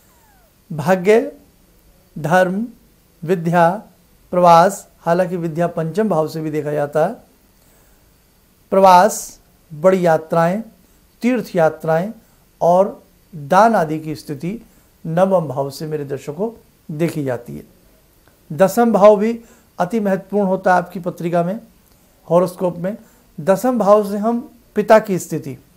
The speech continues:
दसम भाव से आपके, अ, जॉब करेंगे या आप बिजनेस करेंगे, और बिजनेस करेंगे तो किस प्रकार का करेंगे, जॉब करेंगे तो किस प्रकार की करेंगे। दसम भाव ये भी तय करता है कि आप अपने बच्चे को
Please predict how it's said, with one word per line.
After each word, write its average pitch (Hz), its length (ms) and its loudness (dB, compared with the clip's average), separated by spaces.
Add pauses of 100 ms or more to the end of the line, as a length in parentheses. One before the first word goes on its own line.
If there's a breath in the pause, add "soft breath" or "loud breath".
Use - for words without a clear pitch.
(420)
दसम 196 380 0
भाव 208 220 2
से 214 140 0
आपके, 214 560 2
अ, - 1000 -6
जॉब 190 440 6
करेंगे 196 540 2
या 190 260 0
आप 196 200 -2
बिजनेस 180 340 -2
करेंगे, 185 560 0 (340 loud breath)
और 202 160 2
बिजनेस 175 420 -2
करेंगे 202 320 -2
तो 226 140 -6
किस 226 220 -8
प्रकार 170 320 -2
का 143 140 -6
करेंगे, 117 400 -10 (500)
जॉब 190 360 0
करेंगे 202 360 0 (380 loud breath)
तो 220 80 -4
किस 240 240 -6
प्रकार 185 320 2
की 165 120 -10
करेंगे। 139 400 -8 (760 soft breath)
दसम 208 400 2
भाव 214 300 6
ये 202 200 0
भी 262 140 0
तय 196 180 2
करता 170 320 -2
है 202 120 0
कि 220 100 -6
आप 196 360 0
अपने 202 260 -6
बच्चे 175 340 -6
को 220 260 -4